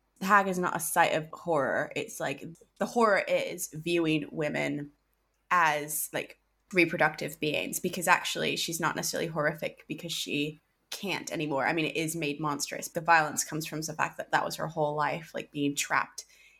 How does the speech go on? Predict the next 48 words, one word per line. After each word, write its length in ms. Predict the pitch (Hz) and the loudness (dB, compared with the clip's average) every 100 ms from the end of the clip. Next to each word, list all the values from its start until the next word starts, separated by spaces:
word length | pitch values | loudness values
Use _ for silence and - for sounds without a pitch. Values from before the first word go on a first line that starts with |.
| _ | _
in, 460 | 175 160 - - - - | -2 -2 -2 -6 -10 0
um, 500 | 165 135 165 - 160 _ _ _ | 2 2 -2 -6 -10 _ _ _
the 180 | 180 165 | -4 0
dungeon 500 | 160 147 143 143 139 - | 4 4 4 2 0 -2
and, 260 | 156 143 | -2 -2
like, 220 | 139 - - _ - | -2 -4 -8 _ -8
you 100 | 170 | -6
know, 240 | - - - _ - | -6 -8 -12 _ 0
raped 220 | 147 - | 2 2
by 100 | - | 0
her 100 | 143 | -2
father 320 | 147 143 139 147 | 2 4 4 2
and 180 | - | 0
forced 300 | 160 147 156 | -2 -2 -2
to 80 | - | -4
reproduce. 500 | 143 143 160 147 - | -4 -4 -2 -2 0
Like, 120 | 139 - _ _ | -2 -4 _ _
that's 420 | 170 170 180 - - | -2 6 6 6 -2
the 80 | |
horror. 280 | 175 101 69 | -6 -4 -2
So 140 | 180 180 | -2 2
maybe 300 | 185 190 190 | 2 2 0
it's, 140 | - | -2
like, 100 | 165 | -4
not 260 | 165 165 - | 0 0 0
nec-, 240 | 165 - | -6 -6
the 80 | 180 | -6
horror 280 | 180 185 175 | 0 2 2
is 120 | 170 | 0
not 220 | 170 160 | -4 -4
necessarily, 400 | 156 - - 80 | -4 -4 -2 0
like, 160 | - - - | -2 -6 -6
on 300 | 160 156 160 | -2 -2 -2
the 80 | 156 | -4
hag, 400 | 143 147 147 147 | 0 2 0 -2
so 200 | - 170 | -2 0
to 60 | |
speak. 440 | 160 160 147 131 - | -2 -2 2 2 0
It's 160 | 165 - | -8 -6
more 180 | 156 147 | -4 0
about, 260 | 143 143 | 0 0
like, 200 | 151 156 | -2 -8
the, 240 | - 151 151 _ _ _ _ | -8 -8 -8 _ _ _ _
the 140 | 170 | 0
horror 300 | 160 160 156 | 2 4 4
of, 120 | 113 - | 4 0
like, 180 | 127 | -4
forced 600 | - - 143 156 - - | -4 0 0 2 -2 -6